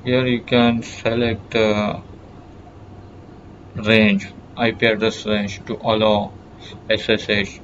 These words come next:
and add. You can add to, you can add this rule letter also. So we'll click now. The configuration is done. We will select launch. It's asking choose an existing pair.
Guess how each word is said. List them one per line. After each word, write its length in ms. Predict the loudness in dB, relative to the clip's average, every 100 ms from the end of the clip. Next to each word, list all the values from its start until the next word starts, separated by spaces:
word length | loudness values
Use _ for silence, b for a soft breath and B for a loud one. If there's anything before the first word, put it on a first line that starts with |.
| -8
and 200 | -6 0
add. 300 | 2 2 -2 -14 -12 -10
You 80 | -6
can 160 | -2
add 240 | 0 0 -2
to, 180 | -6 -6
you 100 | -8
can 240 | -8 -2
add 400 | 0 0 -2 -6
this 220 | -4 -2
rule 280 | 0 0 0
letter 520 | 2 2 2 -2 -4 -8
also. 580 | -8 -6 -8 -8 -4 -4 -6 -18 -20 -20 -20 B B B B B B -20 -14
So 120 | -8 -4
we'll 300 | -2 -4 -6 -10 -10
click 240 | -8 -8 -10 -20 -20 -20 -20 -18 -16 -10
now. 480 | -2 2 2 0 -8 -12 -14 -16 -10
The 80 | -8
configuration 800 | -4 -6 -4 -6 -6 -6 -6 -6
is 180 | -8 -8
done. 400 | -6 -4 -6 -8
We 140 | -6
will 200 | -4 -6 -10 -20 -20 -20 -18
select 640 | -16 -8 -6 -6 -10 -14 -4
launch. 540 | 0 2 0 -6 -14 -14 -20 -20 -20 -20 B B B B -18 -16
It's 160 | -4
asking 640 | 0 0 -2 -2 -2 -4 -8 -2
choose 220 | -2 0
an 120 | -2
existing 520 | -4 -6 -6 -8 -8
pair. 220 | -8 -10